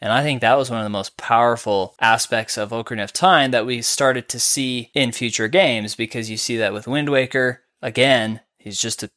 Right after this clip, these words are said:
some kid on an island that has to accept the call and develop as the hero. Twilight Princess, exact same thing, just this dude in some village outside of Hyrule accepts the call, develops, you know, so Ocarina of Time started that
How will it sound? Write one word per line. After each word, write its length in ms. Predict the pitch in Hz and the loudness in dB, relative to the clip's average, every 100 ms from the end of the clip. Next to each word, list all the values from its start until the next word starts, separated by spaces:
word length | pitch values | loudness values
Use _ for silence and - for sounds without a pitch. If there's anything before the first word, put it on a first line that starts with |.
| _ - - | _ -20 -8
some 260 | - 120 | -2 -2
kid 400 | 123 156 143 127 | 0 2 4 4
on 140 | 127 123 | 2 0
an 100 | 123 | 2
island 520 | 135 143 120 113 - | 2 2 0 -2 -6
that 140 | - 113 | -6 0
has 240 | 123 - | 0 0
to 260 | - 117 110 | -4 -4 -4
accept 420 | 113 - 160 147 - | -4 0 2 2 -2
the 80 | |
call 600 | 131 160 151 120 113 110 - | -2 4 6 6 6 2 -2
and 100 | 117 | -6
develop 300 | 117 113 110 | 0 -2 -2
as 100 | 107 | -8
the 80 | 113 | -6
hero. 420 | 107 104 107 104 | -2 0 0 -4
Twilight 300 | - 120 120 | 0 0 2
Princess, 360 | 143 135 131 - | -2 -4 -4 -4
exact 500 | 98 104 107 127 - | -10 -8 0 0 2
same 200 | 156 151 | -2 -2
thing, 380 | 156 151 143 131 _ - | 0 0 0 -6 _ -12
just 200 | 120 - | -8 -6
this 140 | 131 | -6
dude 520 | - 139 143 139 139 - _ _ | -6 0 2 2 -2 -10 _ _
in 100 | 135 | -4
some 260 | - 139 | 0 0
village 480 | 139 139 131 127 - - | 2 2 2 0 -6 2
outside 400 | 143 165 160 170 | 4 4 4 4
of 80 | |
Hyrule 540 | 160 165 147 135 131 - _ _ _ 135 | 4 2 2 0 -2 -4 _ _ _ -10
accepts 380 | - 139 135 | -2 -2 -2
the 80 | - | -6
call, 440 | - 135 127 127 - | 2 6 6 4 -2
develops, 520 | 113 113 113 107 - | -4 -2 -2 -4 -10
you 80 | 127 | -6
know, 140 | 117 117 | -4 -2
so 320 | - 120 113 _ _ _ - | -2 -2 -4 _ _ _ -2
Ocarina 300 | 139 143 127 | 0 2 0
of 60 | |
Time 180 | 127 120 | 0 -2
started 560 | - - 127 123 117 98 | -2 2 4 4 0 -4
that 520 | 92 76 78 - - | -2 -2 -4 -8 -14